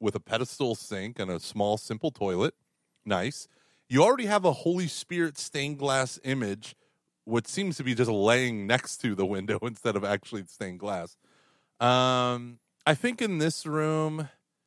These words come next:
<sighs> what are we looking for?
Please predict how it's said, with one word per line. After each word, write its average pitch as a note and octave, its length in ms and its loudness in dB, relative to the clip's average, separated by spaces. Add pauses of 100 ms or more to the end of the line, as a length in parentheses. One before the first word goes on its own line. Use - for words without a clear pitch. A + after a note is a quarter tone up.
(1120)
<sighs> - 0 -
what C3 1160 0
are D#3+ 80 2
we A2+ 160 2
looking G2 540 -2
for? F#2 520 -2